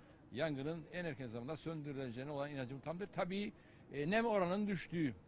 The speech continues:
rüzgarın beklenmedik bir şekilde süratle esmeye başladığı bir ortamda bu yangını kolay kolay söndürmek tabii ki beklenmezdi. Nitekim Amerika'da da, başka farklı ülkelerde de çok uzun süre yangınların devam ettiğini hep televizyon ekranında izliyoruz.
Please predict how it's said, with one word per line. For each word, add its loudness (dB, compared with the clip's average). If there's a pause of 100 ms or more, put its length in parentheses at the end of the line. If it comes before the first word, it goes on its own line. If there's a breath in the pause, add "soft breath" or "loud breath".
rüzgarın 2
beklenmedik -4
bir -6
şekilde -2
süratle 0 (280 loud breath)
esmeye 2
başladığı 0
bir -2
ortamda 0 (420 loud breath)
bu -2
yangını 0
kolay 0
kolay -4
söndürmek -6 (200)
tabii -4
ki -8 (100)
beklenmezdi. -2
Nitekim -2
Amerika'da 0
da, 2 (440 loud breath)
başka 0
farklı 0
ülkelerde -2
de 0 (140)
çok -2
uzun -4
süre -2
yangınların 0
devam 2
ettiğini -6 (320 loud breath)
hep 0 (220)
televizyon 0
ekranında -2
izliyoruz. -2